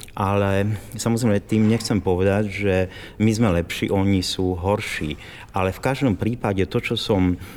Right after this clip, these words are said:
e, tam cítil v tých osadách, e,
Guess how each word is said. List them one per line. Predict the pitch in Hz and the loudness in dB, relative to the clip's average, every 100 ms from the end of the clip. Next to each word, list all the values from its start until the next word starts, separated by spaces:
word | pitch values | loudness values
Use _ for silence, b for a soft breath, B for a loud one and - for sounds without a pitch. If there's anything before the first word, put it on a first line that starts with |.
| - | -2
e, | 98 85 85 | 2 2 2
tam | 98 87 87 | 2 0 -2
cítil | - 120 120 - 87 101 123 | 0 0 0 0 2 2 0
v | |
tých | - 85 | -4 -2
osadách, | 85 - 90 98 101 110 | -2 -2 0 2 2 0
e, | 104 | -2